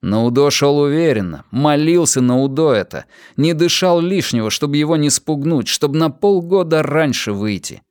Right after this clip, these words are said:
«К тебе, ма, кроме-то тебя не к кому». А за два дня до заседания меня дёргает к себе начальник иту. Говорит: «Вот красивое у тебя дело, Горюнов, нам его сейчас в суд отправлять.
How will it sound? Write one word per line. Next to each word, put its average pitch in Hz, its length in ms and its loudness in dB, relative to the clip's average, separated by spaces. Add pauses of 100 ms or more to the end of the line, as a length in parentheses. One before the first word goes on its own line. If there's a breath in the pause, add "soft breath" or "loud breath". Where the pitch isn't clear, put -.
(600)
«К - 80 -20
тебе, 123 500 -2
ма, 127 440 0 (340 soft breath)
кроме-то 147 460 0
тебя 147 400 2
не 151 280 4
к - 140 -20
кому». 95 400 -6 (560)
А 104 260 -4
за 113 300 2
два 123 200 2
дня 120 240 2
до 113 120 -2
заседания 120 680 0
меня 117 240 2
дёргает 120 440 0
к - 60 -8
себе 123 260 0
начальник 117 640 0
иту. 117 460 -6 (320 soft breath)
Говорит: 139 640 0 (440)
«Вот 131 360 -4
красивое 202 800 2
у 185 80 2
тебя 175 260 0
дело, 156 360 0
Горюнов, 120 560 0
нам 185 220 -2
его 180 220 0
сейчас 160 460 -2
в - 60 -10
суд - 300 -4
отправлять. 87 680 -4